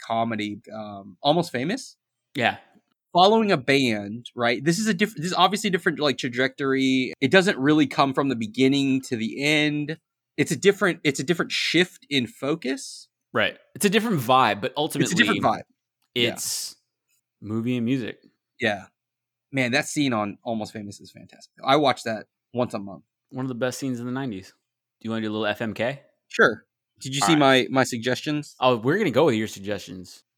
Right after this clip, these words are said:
Speaker 1: I didn't wanna do an F M K with Tom Everett Scott or with Jimmy, 'cause
Speaker 2: That's
Speaker 1: I
Speaker 2: not
Speaker 1: didn't
Speaker 2: fair.
Speaker 1: feel like it, I, it, it didn't feel right, right?
Speaker 2: Well, not Jim-, I mean, Jimmy, no. That's just
Speaker 1: Yeah, but those are the main characters, right? And usually
Speaker 2: Right.
Speaker 1: that's how you F M K,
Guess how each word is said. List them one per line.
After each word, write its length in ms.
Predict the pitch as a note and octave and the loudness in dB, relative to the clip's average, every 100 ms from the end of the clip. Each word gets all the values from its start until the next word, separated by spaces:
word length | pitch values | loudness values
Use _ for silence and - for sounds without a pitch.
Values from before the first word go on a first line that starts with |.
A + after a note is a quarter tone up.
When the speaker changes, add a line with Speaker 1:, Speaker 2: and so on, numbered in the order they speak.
| _ | _
Speaker 1:
I 160 | C#3+ A3+ | 4 4
didn't 160 | C4+ | 2
wanna 180 | B3 E3+ | 0 -2
do 340 | A#2+ B2+ B2 - | 0 0 0 0
an 100 | A#2+ | -2
F 160 | A#2 | -2
M 140 | B2 A2 | -4 -8
K 420 | - A2 G2+ G2 | -10 -10 -10 -10
with 380 | F#2+ G2 E2+ D2 _ _ _ _ _ _ _ | -12 -12 -14 -16 _ _ _ _ _ _ _
Tom 200 | - C#3+ | -4 0
Everett 260 | E3+ E3 C3+ | 0 -2 -6
Scott 380 | - A#2 A2 - _ _ - | -6 -4 -4 -8 _ _ 0
or 260 | C3 B2+ | 2 4
with 160 | A#2+ A2 | 2 -2
Jimmy, 400 | A#2 F2+ - _ _ _ _ _ _ | -6 -10 -14 _ _ _ _ _ _
'cause 100 | F#3+ | 4
Speaker 2:
That's 60 | |
Speaker 1:
I 20 | G#3 | 4
Speaker 2:
not 140 | A#3+ | 4
Speaker 1:
didn't 100 | A3+ | 2
Speaker 2:
fair. 100 | D3 | 2
Speaker 1:
feel 140 | F#3+ | 2
like 180 | F3 E3 | 2 0
it, 100 | E3+ A2+ - | -2 -6 -2
I, 60 | |
it, 240 | F3 G#3 A3 | 0 2 2
it 80 | F#3+ | 2
didn't 200 | A3 B3 | 2 0
feel 220 | A3+ G3 | 0 0
right, 280 | A#2 G#2 F2+ _ _ | 0 -2 -4 _ _
right? 260 | A#2+ A#2 - _ _ _ | -4 -4 -8 _ _ _
Speaker 2:
Well, 80 | B2 | -2
not 180 | D#3+ A#2+ | -2 0
Jim-, 200 | G#2+ D3 | -2 -2
I 40 | A#2 | 0
mean, 340 | A#2 G#2 F#2+ | 0 -2 -4
Jimmy, 280 | G#2+ F3+ C3 | 0 2 2
no. 420 | G#2 A#2+ F2 C3 | 0 -4 -4 -8
That's 220 | B2+ C3 - | -4 -4 -8
just 160 | - _ _ | -16 _ _
Speaker 1:
Yeah, 200 | F3 E3 | 2 2
but 320 | A2+ D#3 C3+ | 4 2 4
those 180 | C3+ F3 | 4 4
are 60 | F3 | 4
the 100 | D#3 | 4
main 220 | D3 C3+ | 4 4
characters, 340 | D#3 C3+ A2 | 2 2 2
right? 160 | G#2 A#2 | -2 0
And 180 | B2+ C3+ | 0 2
usually 280 | F3 F3 E3 | 2 2 4
Speaker 2:
Right. 60 | |
Speaker 1:
that's 160 | C#3 C3+ | 2 2
how 80 | C#3+ | 2
you 200 | C3 A#2+ | 2 0
F 140 | A#2+ | 0
M 100 | G#2+ | -6
K, 240 | G2+ F#2+ | -6 -8